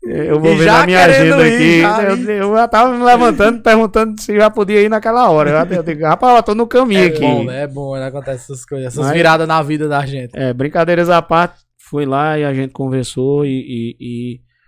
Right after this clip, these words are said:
Speaker 1: consegui cumprir uma, uma promessa que eu fiz, né?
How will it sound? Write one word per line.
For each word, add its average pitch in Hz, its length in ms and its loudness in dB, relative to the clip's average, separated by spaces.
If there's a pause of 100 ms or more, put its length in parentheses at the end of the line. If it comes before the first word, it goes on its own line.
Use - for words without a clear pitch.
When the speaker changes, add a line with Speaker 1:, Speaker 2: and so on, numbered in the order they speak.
(640)
Speaker 1:
consegui 180 480 -2
cumprir 156 400 -4
uma, 156 180 -4
uma 131 280 -6
promessa 127 440 -8
que - 120 -10
eu 120 80 -6
fiz, 151 320 -8
né? 151 160 -10